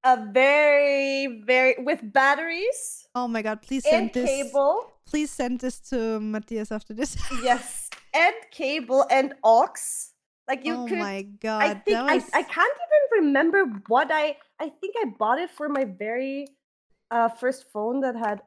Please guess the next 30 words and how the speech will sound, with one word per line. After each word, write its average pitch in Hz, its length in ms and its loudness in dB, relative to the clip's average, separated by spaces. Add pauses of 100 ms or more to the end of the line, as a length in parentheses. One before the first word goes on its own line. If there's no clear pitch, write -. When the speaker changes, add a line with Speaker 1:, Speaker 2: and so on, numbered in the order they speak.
(100)
Speaker 1:
aux 196 240 0 (920)
or 269 360 2
my 247 180 0
P 302 300 -8
S 294 200 -8
P. 277 220 -10
I 220 120 -6
think 339 260 -10
that 320 120 -8
was 320 180 -8
for 311 140 -14
my 269 220 -10
P 294 200 -18
S 269 160 -16 (120)
P. 254 120 -20 (560)
And 254 140 -8
Speaker 2:
Oh 254 40 -4
Speaker 1:
then 262 140 -2
I 262 80 -2
Speaker 2:
my 247 60 -8
Speaker 1:
could 240 160 -8
Speaker 2:
God, 254 60 -4
Speaker 1:
listen 254 300 -4
Speaker 2:
that's 226 100 -12
Speaker 1:
to 285 80 -4
my 254 160 -2
Speaker 2:
amazing. 240 120 -2
Speaker 1:
music 240 440 -4
with 214 200 -6
it. 196 280 -2